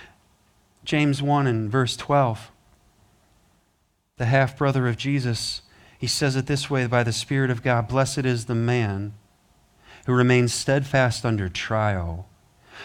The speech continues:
For when he has stood the test, he will receive the crown of life,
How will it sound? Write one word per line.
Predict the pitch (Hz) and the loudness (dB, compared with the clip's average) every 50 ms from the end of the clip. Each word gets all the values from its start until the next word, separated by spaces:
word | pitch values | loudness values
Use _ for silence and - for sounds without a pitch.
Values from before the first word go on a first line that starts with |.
| - - | -18 -10
For | - - 127 | -2 0 2
when | 120 120 131 139 165 | 4 4 4 6 6
he | 196 196 | 6 6
has | 185 156 - | 6 4 4
stood | - - - - - 156 156 165 165 165 160 139 135 | 2 -4 -4 -4 0 2 4 4 6 4 4 2 0
the | 135 | -4
test, | 117 - - - - 151 143 123 110 107 107 - - - - - - - - | -4 -4 -6 -4 0 2 4 4 4 2 2 -2 -6 -10 -12 -16 -20 -20 -16
he | - - 127 123 | -8 -4 -2 -2
will | 117 107 107 117 127 131 143 147 147 147 151 139 143 - - | -2 0 2 2 4 4 4 4 4 2 0 -2 -4 -12 -10
receive | - 151 139 143 - - - 135 127 123 123 123 123 123 117 - - | -6 -6 -6 -4 -6 -4 -4 -2 -2 -2 -2 -2 -4 -4 -6 -8 -10
the | - | -10
crown | 120 - - - - 120 113 110 107 110 107 107 104 104 107 - | -10 -10 -8 -4 -2 0 2 2 2 2 2 0 -2 -4 -4 -6
of | - 110 98 92 95 | -6 -6 -6 -4 -4
life, | 90 87 87 80 78 82 82 - - - - - - | -6 -4 -4 -6 -6 -8 -12 -16 -20 -20 -20 -20 -20